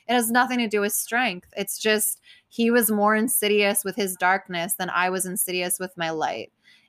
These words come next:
And it's, it's too fierce of a battle to try to win. Just partner with people that are light, that are gonna love you, that see that woman and are like, "She's hot,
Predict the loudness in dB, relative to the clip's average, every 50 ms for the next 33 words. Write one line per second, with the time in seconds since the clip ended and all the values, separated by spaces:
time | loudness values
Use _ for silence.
0 | _ -4 -2 0 2 2 2 0 0 -2 -4 -4 -4 -4 -4 -4 -4 -4 -4 -2
1 | -2 -2 -4 -4 -4 -10 -8 -4 0 2 2 4 2 2 0 -4 -10 -4 -2 0
2 | 2 2 0 -2 -4 -6 -4 -4 -4 -2 0 2 2 2 2 0 -2 -2 -6 -8
3 | -10 -10 -4 -2 -2 0 -2 -2 -8 -8 -6 -6 -6 -6 -8 -12 -14 -10 -2 0
4 | 2 2 2 0 -2 -6 _ -2 0 2 2 2 0 0 0 0 0 -2 -6 _
5 | -4 -4 -4 -4 -2 -2 -2 -2 -2 -4 -8 _ -20 -20 _ _ _ 2 2 4
6 | 4 2 0 2 4 4 4 4 2 0 -2 -2 -2 -2 -2 -2 -2 -2 -2 0
7 | 2 2 2 2 0 -2 -4 -4 -4 -4 -2 -2 -2 -2 0 -2 -2 -2 0 2
8 | 2 4 4 4 4 4 4 2 4 2 2 2 2 2 0 0 0 2 2 2
9 | 0 0 -2 -10 -6 -4 -2 0 0 0 2 2 4 4 6 4 2 0